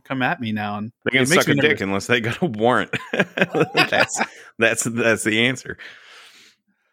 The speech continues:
Speaker 2: I've, I,
Speaker 1: Agreed.
Speaker 2: listen, listen. If there's any, uh, uh, you know, situation that arrives where the Kingcast has to deal with cops, let me deal with the cops. I know, I know this,
Speaker 1: Sure.
Speaker 2: this business.
Speaker 1: Yeah.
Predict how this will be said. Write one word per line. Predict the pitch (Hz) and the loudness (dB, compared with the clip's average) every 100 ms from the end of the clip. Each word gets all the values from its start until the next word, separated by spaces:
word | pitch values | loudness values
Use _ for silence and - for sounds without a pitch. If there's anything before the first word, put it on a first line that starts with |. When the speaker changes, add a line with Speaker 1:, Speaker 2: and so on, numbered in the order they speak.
| _ _ _ _ _ _ _ _ _ - | _ _ _ _ _ _ _ _ _ 0
Speaker 2:
I've, | 135 156 | 2 4
I, | 147 151 | 4 4
Speaker 1:
Agreed. | 160 143 | 6 6
Speaker 2:
listen, | 156 143 135 120 127 135 | 4 2 0 0 0 2
listen. | 156 131 | 2 2
If | 110 | 2
there's | 143 127 | 2 2
any, | 156 202 190 165 - | 2 2 2 0 -4
uh, | 120 127 73 53 - _ 85 - | -4 -4 -4 -8 -14 _ -10 -4
uh, | 113 - | -4 -4
you | 101 117 | 0 2
know, | 110 92 82 73 | 4 2 0 -8
situation | - 117 107 98 85 - | -2 0 2 2 2 0
that | 80 | -4
arrives | 71 64 62 - - | -4 -6 -6 -10 -2
where | 78 69 69 67 _ _ _ _ 92 | 0 0 -2 -6 _ _ _ _ -2
the | 104 | 0
Kingcast | 135 120 95 73 67 - - _ _ _ - | 0 0 -2 -2 -4 -14 -20 _ _ _ -4
has | 98 101 | -2 0
to | 104 | 0
deal | 90 82 | 2 2
with | 78 | 0
cops, | - 73 - - | 0 0 0 0
let | 113 | 0
me | 127 117 98 - | 2 0 -2 -6
deal | - 85 | -4 -4
with | - | -4
the | 78 | -10
cops. | - - - - | -10 -10 -12 -4
I | - 127 | 0 2
know, | 120 | 2
I | 107 113 | 2 2
know | 104 98 | 4 2
this, | 85 80 - - | 2 -2 -4 -10
Speaker 1:
Sure. | - - - _ _ _ - | -14 -16 -16 _ _ _ -6
Speaker 2:
this | 82 | -6
business. | 78 80 67 62 - - _ _ _ - | -4 -8 -8 -14 -16 -18 _ _ _ -6
Speaker 1:
Yeah. | 139 90 - | -4 -4 -10